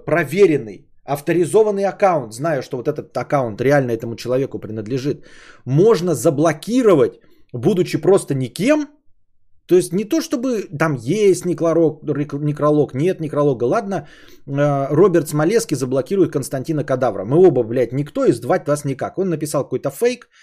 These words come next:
они зашли такие, думают, ну, совершим мы ошибку, подумаешь, какого-то Константина Кадавра заблокируем.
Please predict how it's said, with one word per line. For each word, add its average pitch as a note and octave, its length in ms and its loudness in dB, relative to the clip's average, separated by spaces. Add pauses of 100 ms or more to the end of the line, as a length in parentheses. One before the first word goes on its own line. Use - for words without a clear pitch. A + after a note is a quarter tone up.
(160)
они D3+ 220 2
зашли D#3 320 -2
такие, E3+ 260 -4
думают, D3 300 -4 (200)
ну, B3 100 -6
совершим B3+ 460 -4
мы G#3+ 140 -4
ошибку, D#3+ 380 -6
подумаешь, E3+ 440 -2
какого-то D#3 380 -4
Константина C3+ 520 -8
Кадавра B2+ 380 -2
заблокируем. A2+ 720 -6